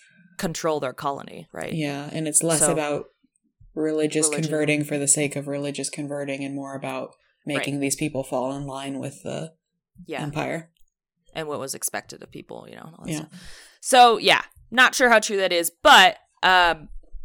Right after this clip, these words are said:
Speaker 1: theoretically, people, like, aren't super fond of priests, especially, like, obviously they're not gonna respond very well to, like, the white priests, you know?
Speaker 2: Mm-hmm.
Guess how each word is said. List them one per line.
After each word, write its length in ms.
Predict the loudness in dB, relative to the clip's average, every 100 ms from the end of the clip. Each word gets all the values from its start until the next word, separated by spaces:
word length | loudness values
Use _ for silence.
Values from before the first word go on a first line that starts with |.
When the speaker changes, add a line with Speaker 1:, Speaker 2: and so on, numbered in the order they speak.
| -4
Speaker 1:
theoretically, 460 | 4 4 4 2 -2
people, 240 | -2 0
like, 160 | 0 0
aren't 240 | -2 -2 -4
super 320 | -6 -4 -4
fond 440 | 0 4 4 2
of 120 | -6
priests, 440 | -6 -4 -2 -2 -2
especially, 480 | 2 2 2 0 0
like, 240 | -2 -2
obviously 320 | -2 -2 -4 -8
they're 120 | -6
not 120 | -6
gonna 100 | -8
respond 440 | -8 -10 -10 -10
very 180 | -10 -10
well 240 | -8 -8 -8
to, 100 | -10
like, 160 | -12
the 80 | -12
white 260 | -10 -10 -10
priests, 520 | -10 -10 -8 -10 -12
you 80 | -6
know? 120 | -6
Speaker 2:
Mm-hmm. 160 | -4